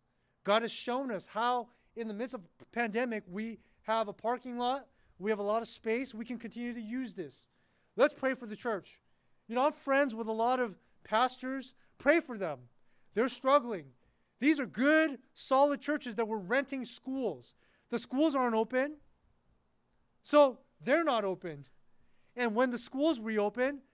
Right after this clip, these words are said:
those schools don't have to renew those leases. So they're online indefinitely. Now, I know many of you are worshiping at home, and we love you for doing so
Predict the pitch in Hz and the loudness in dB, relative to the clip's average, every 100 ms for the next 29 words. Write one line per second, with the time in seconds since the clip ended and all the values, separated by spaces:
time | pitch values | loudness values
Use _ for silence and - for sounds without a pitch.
0 | _ _ 208 277 - 269 302 180 214 285 | _ _ 2 2 0 -2 -2 2 4 4
1 | 220 220 277 269 220 220 208 240 247 254 | 2 0 0 0 -6 -4 -4 -4 -4 -4
2 | 208 208 294 285 185 127 120 - _ _ | -4 -6 -6 -6 -12 -14 -20 -20 _ _
3 | _ _ _ _ _ _ 277 208 302 285 | _ _ _ _ _ _ -6 0 2 4
4 | 285 254 262 294 240 233 247 226 294 277 | 4 4 4 4 2 -2 -2 -2 -2 -4
5 | 240 175 139 _ _ - 262 277 277 247 | -8 -8 -14 _ _ 0 2 2 0 0
6 | 285 277 240 247 214 254 226 254 240 196 | -2 -4 -4 -4 -4 -6 -8 -8 -6 -2
7 | 247 254 226 226 240 277 254 - 202 226 | -2 -2 -4 -2 -2 -2 -6 -8 -10 -8
8 | 277 - 226 | -8 -6 -6